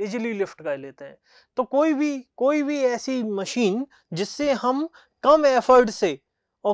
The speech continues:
किसी भी हैवी, हैवी, अ, लोड को लिफ्ट कर पा रहे हैं, लेस एफर्ट से हैवी लोड को लिफ्ट कर पा रहे हैं, तो that means वो हमारे लिए, हमारे लिए कैसे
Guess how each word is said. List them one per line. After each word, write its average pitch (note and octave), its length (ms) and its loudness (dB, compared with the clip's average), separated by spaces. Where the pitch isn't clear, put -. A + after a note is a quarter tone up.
किसी B3+ 380 0
भी C4+ 300 -2
हैवी, A3 640 0
हैवी, G#3 560 0
अ, F3 440 4
लोड B3+ 380 6
को C4 140 4
लिफ्ट A#3+ 320 0
कर G3 200 0
पा D#3 180 2
रहे C#3+ 160 -2
हैं, C#3 140 -14
लेस G3+ 340 0
एफर्ट A3 320 -2
से A#3+ 140 -2
हैवी F#3+ 360 -2
लोड G#3+ 300 4
को A#3+ 100 2
लिफ्ट A3+ 300 -4
कर G#3 180 -4
पा G3+ 180 -2
रहे G#3 140 -10
हैं, A3+ 120 -10
तो G#3 140 -6
that F3 320 -6
means G3 320 -8
वो F3+ 180 -8
हमारे D#3+ 400 -8
लिए, F#3+ 320 -6
हमारे E3 320 -6
लिए F3+ 220 -4
कैसे F#3 380 -6